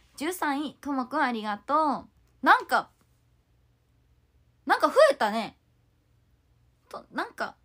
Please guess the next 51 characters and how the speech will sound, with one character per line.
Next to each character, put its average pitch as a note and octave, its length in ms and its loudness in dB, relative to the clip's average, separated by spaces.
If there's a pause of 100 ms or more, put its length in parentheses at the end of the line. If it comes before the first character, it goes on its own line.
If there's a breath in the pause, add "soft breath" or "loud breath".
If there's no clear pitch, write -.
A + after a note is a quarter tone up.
(380)
あ G#3 100 -8
の、 F#3+ 380 -12 (1080)
増 - 80 -18 (120)
え - 40 -10
た。 - 180 -12 (680)
ど C4 120 -10
う G4 60 -8
し - 100 -16
た G#3 100 -14
の？ G3+ 160 -16 (520 loud breath)
<laughs> D4 540 -20
十 F4 200 -10
二 C4+ 260 -8
位、 A3 60 -12
ワ B3 140 -4
ン F4 80 -10
ポ D#4+ 120 -10
ー D4+ 40 -6
ル C#4+ 60 -8
さ B3+ 140 -10
ん - 20 -8
あ F#3+ 60 -8
り F#3 80 -12
が F3+ 140 -12
と - 100 -20
う - 20 -14
ご F3 80 -14
ざ F#3+ 140 -12
い F#3+ 60 -12
ま C#4+ 140 -2
す。 - 60 -8 (500 loud breath)
十 B3 120 -8
一 A#3 280 -10
位、 - 20 -8
マ A3 140 -6
ヨ C#4+ 100 -2
ネ G#4 60 -8 (100)
ー - 40 -16
ゼ C#4 120 -8
さ A3+ 160 -10
ん - 20 -8
あ G3+ 60 -8
り G3+ 100 -12
が G3 100 -14
と - 120 -20
う - 20 -18
ご F3+ 80 -16
ざ F3 140 -16
い F3 60 -16
ま G#3 120 -12
す。 - 80 -20